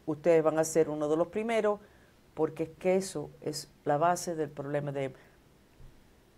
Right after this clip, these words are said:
de muchos de ustedes, de autismo, sus hijos, cambios de carácter, etcétera. Así que, por favor, comparten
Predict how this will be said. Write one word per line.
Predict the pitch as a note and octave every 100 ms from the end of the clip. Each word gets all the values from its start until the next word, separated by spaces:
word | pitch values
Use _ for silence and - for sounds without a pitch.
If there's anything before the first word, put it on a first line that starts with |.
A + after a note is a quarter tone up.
| _ -
de | C3+
muchos | D#3+ F#3+
de | F3
ustedes, | E3 E3+ E3
de | C#3+
autismo, | B2 - F3+ E3 D#3
sus | - B2+ -
hijos, | E3 - C#3+ C#3 - _ _
cambios | C#3+ D3 D3
de | C#3+
carácter, | C#3+ C#3+ C#3+ C3
etcétera. | A#2+ - A2 - G2 - - -
Así | -
que, | D#3+
por | D#3+ D3+
favor, | D3 C#3 D3+ E3
comparten | C#3 C3 - G3 G#3+ B3+ C4+